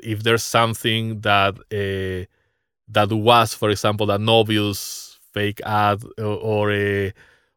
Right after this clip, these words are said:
or something very local that was very good, but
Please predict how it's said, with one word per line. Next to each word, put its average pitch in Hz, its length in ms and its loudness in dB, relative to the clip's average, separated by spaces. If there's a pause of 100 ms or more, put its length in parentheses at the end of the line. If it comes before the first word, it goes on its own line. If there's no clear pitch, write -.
(140)
or 131 260 8
something 123 460 2
very 131 220 8
local 123 520 6
that 107 200 2
was 113 300 2
very 123 360 4
good, 117 400 0
but 101 220 2